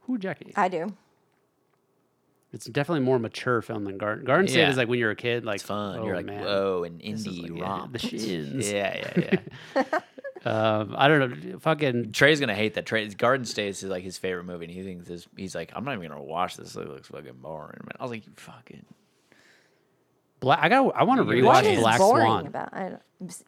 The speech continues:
Speaker 2: yes.
Speaker 3: He falls
Speaker 2: I
Speaker 1: You gotta
Speaker 2: was,
Speaker 1: rewatch it.
Speaker 2: I was
Speaker 3: Black Swan?
Speaker 2: drunk
Speaker 1: Yeah.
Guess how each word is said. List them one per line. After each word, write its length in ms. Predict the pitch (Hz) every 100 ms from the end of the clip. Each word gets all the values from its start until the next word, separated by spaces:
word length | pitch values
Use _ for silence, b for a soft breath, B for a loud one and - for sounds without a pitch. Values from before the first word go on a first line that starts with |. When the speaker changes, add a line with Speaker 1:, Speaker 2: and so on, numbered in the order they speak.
| 185
Speaker 2:
yes. 360 | 185 151 - -
Speaker 3:
He 80 | 120
falls 140 | 135
Speaker 2:
I 20 |
Speaker 1:
You 40 | 190
gotta 100 | 139
Speaker 2:
was, 100 | 120
Speaker 1:
rewatch 280 | 107 107 104
it. 60 |
Speaker 2:
I 80 | 190
was 40 | 220
Speaker 3:
Black 160 | 120 165
Swan? 320 | 185 185 151
Speaker 2:
drunk 100 | 190 -
Speaker 1:
Yeah. 340 | 113 104 104